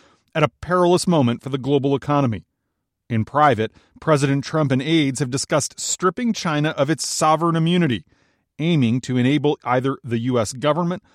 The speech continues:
or individual coronavirus victims to sue China in court for damages. Legal experts say an attempt to limit China's sovereign immunity would be extremely difficult to accomplish, if not impossible,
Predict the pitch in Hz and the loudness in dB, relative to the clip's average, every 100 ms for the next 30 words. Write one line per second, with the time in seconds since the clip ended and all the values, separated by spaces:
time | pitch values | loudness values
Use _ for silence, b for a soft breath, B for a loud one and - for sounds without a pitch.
0 | b b 165 180 - 180 196 208 160 185 | b b 2 2 4 2 2 0 0 2
1 | 185 - 151 156 190 180 175 180 185 127 | 2 2 2 4 2 4 4 4 0 -2
2 | 151 - 139 127 - b b - 160 131 | -4 -2 -2 -2 -6 b b -6 -4 -4
3 | - - 175 190 202 202 - - 185 160 | -6 -10 -2 -2 0 -4 -8 -6 -4 -2
4 | 151 151 - 143 123 - - 160 117 - | 0 -2 -4 -2 -2 -2 -2 -2 -2 -8
5 | _ 143 131 143 147 131 98 90 - - | _ -8 -4 -2 0 -2 -4 -12 -16 -20
6 | _ _ _ _ _ _ - 151 151 123 | _ _ _ _ _ _ 2 4 4 2
7 | 117 - 139 - 143 127 - 147 120 113 | 0 -4 -6 0 2 2 -2 -4 -2 -2
8 | 127 120 131 120 - 143 120 113 117 127 | -2 -2 -2 -2 0 0 0 -2 0 2
9 | 120 107 104 110 b b b b 120 - | 0 -2 -2 -4 b b b b -8 -6
10 | 165 180 156 139 117 135 113 120 120 117 | 0 2 2 2 0 -2 -2 -6 -8 -6
11 | 113 - 131 110 104 - 135 135 120 107 | -6 -4 -4 -4 -8 -8 -6 -2 0 -2
12 | - 139 139 113 101 | -2 -2 -2 -4 -6